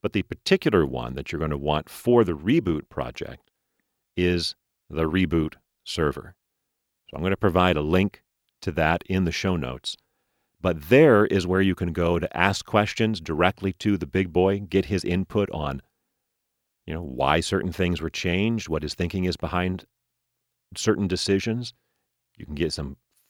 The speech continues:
fore glimpses into the future about changes that are coming down the line,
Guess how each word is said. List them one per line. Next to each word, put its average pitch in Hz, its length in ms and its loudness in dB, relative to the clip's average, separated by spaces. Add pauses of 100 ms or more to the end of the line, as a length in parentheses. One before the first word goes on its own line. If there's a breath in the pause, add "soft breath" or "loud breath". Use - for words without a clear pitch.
fore 104 540 6 (300)
glimpses 117 760 2
into 98 420 -2
the 80 100 -4
future 110 500 -4
about 90 320 -2
changes 101 460 -2
that 92 120 -2
are 87 80 0
coming 98 260 -2
down 90 200 0
the 78 80 -6
line, 104 400 0